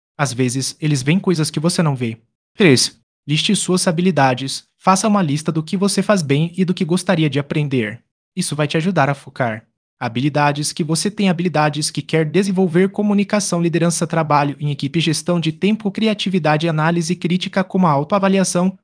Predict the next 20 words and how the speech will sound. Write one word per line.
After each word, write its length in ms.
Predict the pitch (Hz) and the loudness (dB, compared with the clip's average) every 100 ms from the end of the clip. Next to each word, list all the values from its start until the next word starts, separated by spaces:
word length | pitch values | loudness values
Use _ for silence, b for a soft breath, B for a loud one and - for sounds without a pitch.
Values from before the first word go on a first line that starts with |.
| _ | _
pode 260 | 208 190 190 | 0 2 2
ajudar 380 | 185 165 156 | 2 2 2
a 40 | 165 | 2
enfrentar 480 | 170 214 202 139 131 | 0 -2 0 -2 -2
desafios 640 | 139 175 180 180 202 185 | -2 -2 -2 -2 0 0
na 120 | 180 | 0
carreira. 360 | 175 139 170 175 | 0 0 2 2
Agora, 440 | 135 147 160 175 b _ | 2 2 2 -2 b _
vamos 240 | 165 214 | 0 0
falar 320 | - 170 143 156 | 2 2 2 0
sobre 320 | - 185 190 | -2 0 0
como 240 | 196 185 | 2 2
a 40 | 151 | 2
autoavaliação 840 | 147 202 190 185 180 - 180 185 B _ | 2 0 2 2 0 2 0 -2 B _
pode 260 | 190 170 170 | -2 0 0
ser 180 | - 180 | 0 0
sua 200 | - 185 | 0 -2
aliada 360 | 175 170 170 170 | 0 2 2 0
na 100 | 170 | 0
carreira. 600 | 135 131 135 101 110 | -2 0 -2 -2 -8